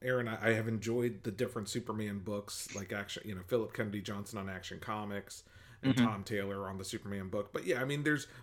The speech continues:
Speaker 1: there's inconsistency in there. And it has, you know, in, in general, even within writers, there's been some inconsistency that I haven't loved, and I haven't,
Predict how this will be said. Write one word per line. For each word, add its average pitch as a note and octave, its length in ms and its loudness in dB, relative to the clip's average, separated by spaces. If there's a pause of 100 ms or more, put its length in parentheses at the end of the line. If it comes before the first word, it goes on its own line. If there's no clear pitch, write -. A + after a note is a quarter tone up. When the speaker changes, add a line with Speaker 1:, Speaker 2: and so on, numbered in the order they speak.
Speaker 1:
there's C3+ 220 2
inconsistency B2 960 -2
in G2+ 160 0
there. F#2+ 400 -4 (260)
And C3 160 2
it B2 60 0
has, B2 320 -2
you A#2 140 0
know, F#2+ 60 0 (400)
in, D3+ 200 0
in C3+ 220 2
general, A2 340 0
even B2+ 280 0 (140)
within B2 340 2
writers, E2+ 500 -4 (300)
there's A2 140 2
been G#2 160 0
some G2+ 160 -2
inconsistency F#2+ 600 -4
that F#2+ 140 -2
I G2 60 0
haven't F#2+ 320 -4
loved, F#2+ 260 -4
and G#2+ 80 -2
I G#2+ 80 -2
haven't, A2+ 340 -2